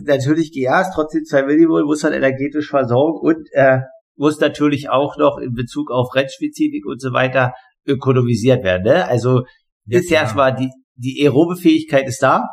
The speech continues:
Speaker 1: die entwickelt sich auch. Und, äh, aber so wie du sagst, da muss er natürlich jetzt auch einfach sagen, auch seit September, wer das angucken möchte, fahre ich halt, äh, auch Umfang ist down und Konstanz alles,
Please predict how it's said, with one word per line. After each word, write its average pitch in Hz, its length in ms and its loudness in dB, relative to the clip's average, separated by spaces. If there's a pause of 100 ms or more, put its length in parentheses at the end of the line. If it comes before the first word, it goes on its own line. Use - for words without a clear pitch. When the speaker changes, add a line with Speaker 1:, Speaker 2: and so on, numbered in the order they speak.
(180)
Speaker 1:
die 131 140 -2
entwickelt 156 340 -2
sich 180 220 -2
auch. 214 240 2 (440)
Und, 131 280 -4 (200)
äh, 131 280 4 (220)
aber 123 240 2
so 127 180 2
wie 139 80 0
du 131 140 0
sagst, 135 480 -2
da 117 80 2
muss 127 180 -6
er 139 80 2
natürlich 131 400 -2
jetzt 131 240 -8
auch 127 240 0
einfach 127 300 -2
sagen, 135 380 -4 (800)
auch 120 200 0
seit 131 320 2
September, 147 640 0 (300)
wer 123 160 2
das 120 180 -2
angucken 139 520 -4
möchte, 143 420 -2
fahre 123 260 0
ich 123 80 -6
halt, 131 160 0 (540)
äh, 123 280 2
auch 123 220 0
Umfang 143 420 -4
ist 127 220 -8
down 143 220 0
und 117 160 -8
Konstanz 123 560 -2
alles, 147 400 -2